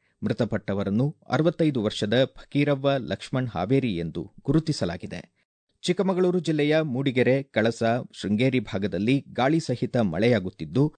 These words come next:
ಇಂದು ಜಿಲ್ಲೆಯಾದ್ಯಂತ ರೆಡ್ ಅಲರ್ಟ್ ಘೋಷಿಸಲಾಗಿದೆ. ಮಳೆ ಹಿನ್ನೆಲೆ ಕಡೂರು, ತರೀಕೆರೆ, ಅಜ್ಜಂಪುರ ತಾಲೂಕು ಹೊರತುಪಡಿಸಿ ಉಳಿದೆಡೆಗಳಲ್ಲಿ ಅಂಗನವಾಡಿಗಳಿಗೆ ರಜೆ ಘೋಷಿಸಲಾಗಿದೆ.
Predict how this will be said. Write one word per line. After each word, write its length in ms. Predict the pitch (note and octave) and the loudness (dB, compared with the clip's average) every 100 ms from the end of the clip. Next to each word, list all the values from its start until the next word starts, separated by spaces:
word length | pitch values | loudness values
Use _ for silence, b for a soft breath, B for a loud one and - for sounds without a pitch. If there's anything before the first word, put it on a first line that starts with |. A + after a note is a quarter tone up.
| _ _ | _ _
ಇಂದು 320 | D3+ E3 D#3 - - | -2 2 0 -2 -10
ಜಿಲ್ಲೆಯಾದ್ಯಂತ 680 | C#3+ D#3 E3 C3+ A#2 A#2 - | -4 2 2 2 0 -2 2
ರೆಡ್ 420 | C#3+ B2 A2+ C3+ | 2 2 0 2
ಅಲರ್ಟ್ 320 | A2 F2 - - | 2 0 -6 -18
ಘೋಷಿಸಲಾಗಿದೆ. 760 | - D3+ D#3 - F#2 F2 F2 - - _ _ | 2 4 4 -2 -4 -4 -6 -10 -14 _ _
ಮಳೆ 200 | A2+ C3 | 0 2
ಹಿನ್ನೆಲೆ 460 | C3+ B2 A#2+ B2+ C#3+ | 2 0 2 2 0
ಕಡೂರು, 580 | - A#2 C3 C#3+ C3+ D#3+ - | -2 -2 2 0 0 -6 0
ತರೀಕೆರೆ, 480 | G#2+ A2 A2+ A2+ B2 | 0 2 2 2 2
ಅಜ್ಜಂಪುರ 560 | F#2 G2 A2+ G#2+ G#2+ | -4 0 0 2 0
ತಾಲೂಕು 440 | G2 E2+ G2 - G2 | 0 -2 -4 -6 -8
ಹೊರತುಪಡಿಸಿ 640 | F2 G#2 G2+ F#2+ F#2+ C3 C#3 b b b - | -6 -4 -6 -6 -2 -2 -2 b b b -2
ಉಳಿದೆಡೆಗಳಲ್ಲಿ 720 | E3 E3 D3 C3 A#2+ A#2+ C#3+ - - | 0 2 2 2 0 0 -2 -4 -4
ಅಂಗನವಾಡಿಗಳಿಗೆ 920 | B2 D3+ D3 A2+ G#2 G#2 G2+ B2 C3 | 0 2 2 0 0 -2 2 2 4
ರಜೆ 400 | F#2+ G2 F#2 - - | 2 -2 -4 -6 -8
ಘೋಷಿಸಲಾಗಿದೆ. 800 | - D3 D3+ - F#2 F2 - | 2 2 2 -2 -4 -4 -8